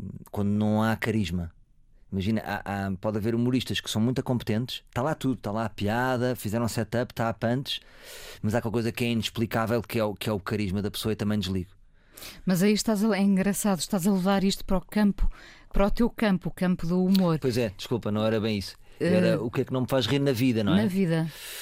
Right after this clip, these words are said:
Speaker 1: Hum.
Speaker 2: Quer dizer, nós, nós podemos
Speaker 1: Pensar.
Speaker 2: fintar a dor, mas, eh, há ali um momento em que nós não nos rimos da dor, evidentemente, da dor, seja ela
Speaker 1: Ah, sim.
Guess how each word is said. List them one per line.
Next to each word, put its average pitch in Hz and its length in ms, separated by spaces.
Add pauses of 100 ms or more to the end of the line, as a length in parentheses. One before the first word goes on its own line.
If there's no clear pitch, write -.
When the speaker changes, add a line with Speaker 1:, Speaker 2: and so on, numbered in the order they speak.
(1080)
Speaker 1:
Hum. 98 280 (2500)
Speaker 2:
Quer 156 80
dizer, 143 260
nós, 147 340
nós 156 280
podemos 160 400
Speaker 1:
Pensar. 113 320
Speaker 2:
fintar 180 420
a 180 80
dor, 185 420 (260)
mas, 131 400
eh, 127 360 (280)
há 131 120
ali 143 120
um 160 60
momento 156 380
em 175 100
que 156 60
nós 135 240
não 147 160
nos 156 180
rimos 143 320
da 156 120
dor, 143 220
evidentemente, 143 840
da 123 100
dor, 135 320
seja 123 320
ela 120 240
Speaker 1:
Ah, 151 220 (560)
sim. - 600